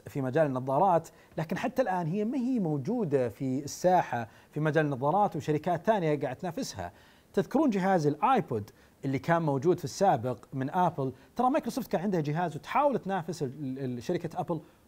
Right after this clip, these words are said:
وفشلت فشل ذريع. أعطيكم شيء أقوى،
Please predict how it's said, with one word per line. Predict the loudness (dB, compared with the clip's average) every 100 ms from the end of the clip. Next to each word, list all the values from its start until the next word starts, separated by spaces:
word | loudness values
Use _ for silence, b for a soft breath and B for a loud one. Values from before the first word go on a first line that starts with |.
| _
وفشلت | -6 -2 2 2 0
فشل | -2 0
ذريع. | 6 6 6 0 -8 b b
أعطيكم | -4 -2 0 -2
شيء | -2 0
أقوى، | -2 -2 -4 -6